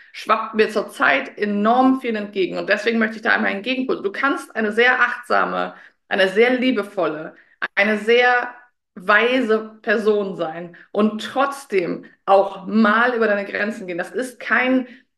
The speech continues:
Entweder-Oder, kein Schwarz oder Weiß. Es ist sogar ein Und, die gehören zusammen, weil wenn du wenn du das weißt, wie du zurückkommen kannst, dann kann dir nichts mehr passieren. Wenn du den Weg da zurück kennst, wenn du da hin und her tanzen kannst, in deinem Rhythmus,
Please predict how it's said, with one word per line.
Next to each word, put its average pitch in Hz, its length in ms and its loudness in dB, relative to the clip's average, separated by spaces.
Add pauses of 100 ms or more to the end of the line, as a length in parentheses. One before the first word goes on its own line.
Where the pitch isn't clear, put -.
(120)
Entweder-Oder, 202 640 2
kein 214 240 0
Schwarz 208 340 -4
oder 202 160 0
Weiß. 185 380 -4
Es 202 120 -20
ist 226 160 -8
sogar 202 200 0
ein 196 180 -2 (300)
Und, 285 260 4
die 202 100 -6
gehören 226 360 2
zusammen, 214 580 -2 (180)
weil 208 760 2 (1080)
wenn 214 320 2
du 220 560 0 (840)
wenn 220 220 0
du 240 60 0
das 262 340 -2
weißt, 240 360 0
wie 226 40 -8
du 202 120 -14
zurückkommen 220 520 -4
kannst, 165 280 -8
dann 170 100 -4
kann 220 180 -4
dir 226 60 2
nichts 240 300 -4
mehr 233 100 0
passieren. 226 520 -6 (2000)
Wenn 220 180 4
du 233 60 6
den 226 120 0
Weg 269 240 0
da 240 140 2
zurück 254 280 -2
kennst, 226 220 -4
wenn 214 120 0
du 220 80 2
da 254 360 4
hin 285 120 0
und 269 180 -4
her 294 140 -2
tanzen 226 440 -6
kannst, 190 320 -4
in 220 140 -2
deinem 269 340 2
Rhythmus, 254 540 -4